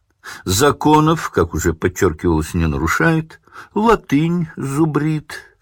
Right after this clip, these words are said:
свыкается с анатомичкой, специализацию осваивает. Ну, а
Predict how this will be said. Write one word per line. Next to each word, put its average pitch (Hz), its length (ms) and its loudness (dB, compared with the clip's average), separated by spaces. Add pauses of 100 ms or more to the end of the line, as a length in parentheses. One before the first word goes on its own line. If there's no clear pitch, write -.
(240)
свыкается 113 1000 4
с - 240 -10
анатомичкой, 113 960 0 (300)
специализацию 160 1600 -2
осваивает. 76 760 2 (1160)
Ну, 87 400 -2
а - 300 -4